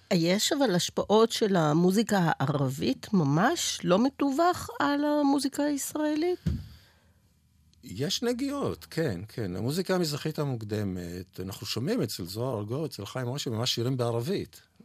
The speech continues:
Speaker 2: אה,
Speaker 1: אז זה
Speaker 2: ולא
Speaker 1: נעלם אחר כך,
Speaker 2: אז
Speaker 1: כי,
Speaker 2: זה נעלם
Speaker 1: כי אתה
Speaker 2: אחר
Speaker 1: לא
Speaker 2: כך.
Speaker 1: רואה אחר
Speaker 2: נעלם
Speaker 1: כך.
Speaker 2: אחר כך. משהו קצת במקצבים, ולפעמים יש שירים מתורגמים, והמקצבים האלקטרוניים שהם, ככל שהם אלקטרוניים, הם איזה-, איכשהו יונקים קצת מ-,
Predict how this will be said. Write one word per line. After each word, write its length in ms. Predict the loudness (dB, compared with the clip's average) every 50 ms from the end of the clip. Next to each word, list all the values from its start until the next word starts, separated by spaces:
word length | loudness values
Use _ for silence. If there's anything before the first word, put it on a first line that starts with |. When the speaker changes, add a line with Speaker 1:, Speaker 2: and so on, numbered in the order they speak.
| _ _ _ -12
Speaker 2:
אה, 40 | -10 -8 -8 -8 -8 -10 -10 -10 -10 -10 -2 2
Speaker 1:
אז 100 | 2 6
זה 80 | 8 8
Speaker 2:
ולא 80 | 8
Speaker 1:
נעלם 320 | 8 6 6 6 6 4 4
אחר 220 | 4 2 -2 -4 -2
כך, 160 | -2 -4 -4
Speaker 2:
אז 60 | 0 2
Speaker 1:
כי, 60 | 2
Speaker 2:
זה 80 | 4
נעלם 160 | 4 4 4 4
Speaker 1:
כי 60 | 4
אתה 60 | 4
Speaker 2:
אחר 100 | 4 4
Speaker 1:
לא 160 | 6 6 6 6
Speaker 2:
כך. 60 | 6
Speaker 1:
רואה 180 | 2 2 2 0
אחר 200 | 0 0 0 0
Speaker 2:
נעלם 160 | 0 0 -2
Speaker 1:
כך. 180 | -2 -2 -4 -6
Speaker 2:
אחר 120 | -8 -10 -10
כך. 240 | -10 -14 -16 -18 -18 _ -20 -20 -20 -20 -20 _ -12
משהו 460 | -8 -4 0 0 2 2 2 2 2 0
קצת 300 | -2 -2 0 0 0 0
במקצבים, 840 | 0 -2 -2 -2 -2 -6 -8 -8 -6 -6 -4 -2 -2 -2 -2 -2 -2
ולפעמים 360 | -4 -6 -4 -4 -4 -4 -2
יש 120 | -2 -2
שירים 220 | -4 -2 -2 -2 -2
מתורגמים, 880 | -4 -4 -4 -4 -6 -4 -4 -4 -4 -2 -2 -2 -2 -2 -2 -2 -4 -4 -8 _ _ _ _ _ -20 -20 -20 -20 -20 -20 -12 _ -12 -10
והמקצבים 1160 | -10 -14 -10 -6 -4 -2 -2 -2 -2 -2 -2 -2 -2 -2 -4 -4 -6 -2 -2 0 0 2 0 2
האלקטרוניים 760 | 0 0 0 -2 -4 -6 -6 -2 0 0 0 0 0 0 0
שהם, 380 | 0 -2 -2 -2 -2 -2 -4 -6 -8 _ _ _ _ _ _ _ _ -20 _ -20 _ _ _
ככל 260 | -10 -6 -4 -2 0
שהם 160 | 0 2 2
אלקטרוניים, 500 | 2 2 0 -2 -2 -2 -2 0 0 -2
הם 60 | -2
איזה-, 260 | -2 -4 -6 -8 -12 -12 -12 -12
איכשהו 320 | -10 -10 -8 -6 -6 -4
יונקים 480 | -4 -4 -4 -6 -8 -8 -6 -6 -6 -6
קצת 400 | -8 -12 -10 -10 -10 -10 -10 -10
מ-, 440 | -8 -8 -6 -6 -6 -6 -6 -6 -8